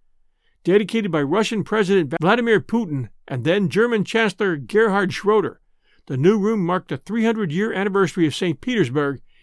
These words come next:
in a unifying ceremony that echoed the peaceful sentiment behind the original. The room, finished in two thousand three, remains on display to the public at the Tsarskoye Selo State Museum Reserve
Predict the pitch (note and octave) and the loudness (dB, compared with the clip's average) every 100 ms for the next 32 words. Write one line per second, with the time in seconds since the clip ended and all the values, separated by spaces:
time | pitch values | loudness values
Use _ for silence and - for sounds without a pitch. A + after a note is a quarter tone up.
0 | _ C#3 B2+ A2+ G#3 A3+ A3 G#3+ G3+ - | _ -6 -4 -2 0 0 0 0 0 0
1 | G#3 F#3 D3+ D3+ D#3 D3 - F#3 F#3 D#3+ | 0 0 0 0 0 -2 -6 -8 -4 -6
2 | C#3 - A#3 - G3 - F#3+ D3+ D3 - | -6 -4 -4 -2 -4 -2 -2 -2 -6 -8
3 | C3 G3+ F3+ C#3+ D#3 F#3+ C#3+ A#2+ - _ | -2 0 2 2 2 2 0 -10 -18 _
4 | _ _ _ _ _ _ _ _ _ _ | _ _ _ _ _ _ _ _ _ _
5 | - C3+ G#3 B3+ E3+ G3+ G3+ F#3 E3+ G#3+ | -6 0 2 2 0 0 0 0 -4 -4
6 | G#3 G3+ F#3+ F3+ - A3 F#3 - _ _ | -2 0 0 0 -2 -2 -2 -4 _ _
7 | - C3+ E3 F3 F3+ G3 G3+ - A#3+ A#3+ | -8 -4 0 0 0 0 -4 -2 -2 0
8 | A#3+ E3+ G3 F3+ A2+ - _ _ _ _ | 0 0 0 -2 -8 -14 _ _ _ _
9 | _ _ _ - D3 - - - A3+ A#3+ | _ _ _ -12 -10 -8 -8 -2 -2 0
10 | - A3+ - A#3 G#3+ F#3+ - F#3 G#3+ A#3+ | 2 0 0 -2 0 0 -2 -2 -2 -2
11 | G#3 D3 G#3 G#3+ G#3 F#3 D#3 C3 | -4 0 0 0 -2 0 0 -2